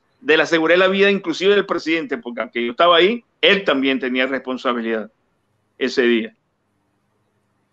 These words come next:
Y tampoco se investigó. No se investigó la noche de los tanques,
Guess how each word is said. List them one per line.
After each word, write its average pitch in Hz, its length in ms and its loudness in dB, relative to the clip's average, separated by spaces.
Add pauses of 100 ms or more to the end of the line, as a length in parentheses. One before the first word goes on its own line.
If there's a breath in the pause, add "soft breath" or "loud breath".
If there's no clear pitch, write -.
Y 139 120 -2
tampoco 139 400 0
se 180 100 0
investigó. 160 540 2 (1120)
No 147 420 2
se 233 120 4
investigó 202 380 6
la 208 100 6
noche 214 160 4
de 220 80 6
los 214 80 2
tanques, 233 360 -2